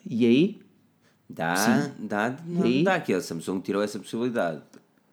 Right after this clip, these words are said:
Speaker 2: A não ser que
Speaker 1: Chegou a
Speaker 2: só
Speaker 1: dar,
Speaker 2: tenha,
Speaker 1: chegou a dar,
Speaker 2: chegou a dar
Speaker 1: chegou a
Speaker 2: e
Speaker 1: dar,
Speaker 2: depois
Speaker 1: chegou a dar.
Speaker 2: tiraram essa possibilidade.
Speaker 1: Verdade.
Speaker 2: Ahm, agora tenho aqui também a mesma Margarida, Margarida Correia, está aqui, não?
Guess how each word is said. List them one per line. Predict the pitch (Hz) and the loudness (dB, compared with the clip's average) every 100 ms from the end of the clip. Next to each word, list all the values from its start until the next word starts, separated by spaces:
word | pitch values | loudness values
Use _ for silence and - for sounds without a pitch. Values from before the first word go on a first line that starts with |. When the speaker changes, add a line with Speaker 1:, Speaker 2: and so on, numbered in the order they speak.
| _ - | _ -12
Speaker 2:
A | |
não | 82 | -10
ser | 82 90 | -8 -6
que | 80 | -2
Speaker 1:
Chegou | - 156 196 | 2 6 6
a | |
Speaker 2:
só | 147 | 8
Speaker 1:
dar, | 123 113 | 6 6
Speaker 2:
tenha, | 110 | 2
Speaker 1:
chegou | 104 180 | 4 4
a | 160 | 6
dar, | |
Speaker 2:
chegou | 120 139 | 6 6
a | 117 | 6
dar | 101 | 4
Speaker 1:
chegou | 104 156 | 6 4
a | 160 | 4
Speaker 2:
e | |
Speaker 1:
dar, | 117 | 4
Speaker 2:
depois | 113 123 117 | 4 2 -2
Speaker 1:
chegou | - 151 | -2 2
a | |
dar. | 131 | 4
Speaker 2:
tiraram | 123 123 | 4 2
essa | 123 117 | -2 -6
possibilidade. | - 123 123 95 - | -6 -2 0 0 -2
Speaker 1:
Verdade. | 156 123 107 - _ - | -2 0 -2 -8 _ -4
Speaker 2:
Ahm, | 98 101 98 - | 0 2 0 -2
agora | 127 156 165 | 2 2 2
tenho | 160 | 0
aqui | 120 | 0
também | 113 101 104 | 0 2 2
a | |
mesma | 110 127 131 123 | 2 2 2 0
Margarida, | 110 107 95 92 92 - - - | 2 0 0 0 -4 -6 -12 -10
Margarida | 90 90 90 87 | -6 -2 -2 -4
Correia, | 85 90 107 | -6 -6 -6
está | 156 | -6
aqui, | - 80 | -8 -6
não? | 101 143 | -6 -8